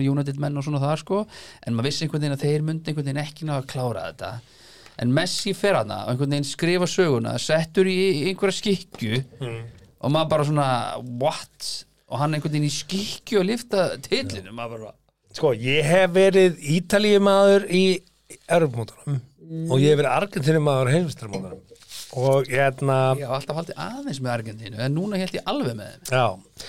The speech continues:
Speaker 2: sko, það sem er fallegt við þetta, eh, það sem, það sem gerir það að verkum að fallegasta og rómantískasta
Speaker 1: Já.
Speaker 2: sagan vann í þessu móti.
Speaker 1: Já.
Speaker 2: Þó svo að Mbappe sé náttúrulega bara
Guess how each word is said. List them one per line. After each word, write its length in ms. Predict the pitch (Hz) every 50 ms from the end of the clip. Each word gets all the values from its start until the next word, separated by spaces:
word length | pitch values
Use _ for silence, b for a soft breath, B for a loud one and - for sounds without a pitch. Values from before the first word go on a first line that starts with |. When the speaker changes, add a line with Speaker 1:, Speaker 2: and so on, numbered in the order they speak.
| B B B B B B B
Speaker 2:
sko, 120 | - 135
það 140 | 101 143 160 147
sem 120 | 180 185
er 60 | 185
fallegt 680 | - - - 202 233 240 - - - 254 233 180 - -
við 120 | - 98 82
þetta, 200 | - - - - - _ _ _ _ _ _ _ _ _ - - - 113
eh, 260 | 110 110 110 110 113
það 140 | 107 120 127
sem, 160 | 120 135 131 135 127 -
það 100 | - 127
sem 120 | 127 135 123
gerir 220 | 113 165 180 170
það 80 | 165 175
að 100 | 170 185
verkum 240 | 175 - - 143 131
að 100 | 120 - - -
fallegasta 760 | - - 175 190 - - - - 214 202 190 180 - - 185
og 120 | 170 156 143
rómantískasta 760 | 143 147 165 190 208 208 202 202 - 180 139 147 160 165 170
Speaker 1:
Já. 100 | 175 -
Speaker 2:
sagan 540 | - 165 151 170 190 190 170 160 151 147 139 139
vann 420 | 139 147 117 92 - 92 127 156 - - - _ _ _ _ _ - - _ - - -
í 60 | - 123
þessu 100 | 110 113
móti. 240 | 110 98 98 - 78
Speaker 1:
Já. 100 | 110 131 - 90 - 95 98 104 117 143 165 180 175 B B B B
Speaker 2:
Þó 100 | - 127 139 165 165
svo 220 | - - 190 156 143
að 140 | 127 143 160 160
Mbappe 640 | 160 - 139 135 165 - - - - 82 85 95 120
sé 280 | 120 - - 131 127 135
náttúrulega 340 | 139 139 120 120 135 127 120 120
bara 260 | 123 117 113 113